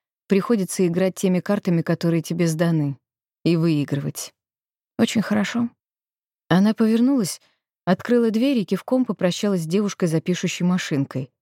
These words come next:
которая с явным удовольствием передвигала каретку и быстро, без ошибок, заполняла словами чистые листы.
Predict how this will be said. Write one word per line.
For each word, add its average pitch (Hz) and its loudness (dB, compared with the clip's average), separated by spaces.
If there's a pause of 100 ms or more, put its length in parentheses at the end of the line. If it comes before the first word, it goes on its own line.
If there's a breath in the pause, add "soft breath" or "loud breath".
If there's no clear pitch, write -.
(140)
которая 170 2
с - -4
явным 165 2
удовольствием 160 0 (240 soft breath)
передвигала 175 2
каретку 185 0
и 165 2
быстро, 175 0
без 160 2
ошибок, 180 -2
заполняла 175 0
словами 165 0
чистые 165 -2
листы. 143 -2